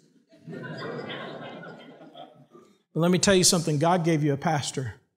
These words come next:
And he has a lot to abide in if you look in First Timothy, Second Timothy, and Titus.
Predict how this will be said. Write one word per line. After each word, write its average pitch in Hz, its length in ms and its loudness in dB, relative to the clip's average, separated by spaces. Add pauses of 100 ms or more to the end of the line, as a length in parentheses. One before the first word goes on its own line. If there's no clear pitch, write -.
(1700)
And 160 80 0
he 196 80 6
has 170 120 4
a 160 40 2
lot 165 260 4
to 170 80 2
abide 165 360 2
in 147 140 0
if 147 120 -2
you 156 120 2
look 156 180 2
in 156 80 -2
First 151 300 -2
Timothy, 165 340 0
Second 156 360 0
Timothy, 151 340 0
and 139 100 -2
Titus. - 640 -6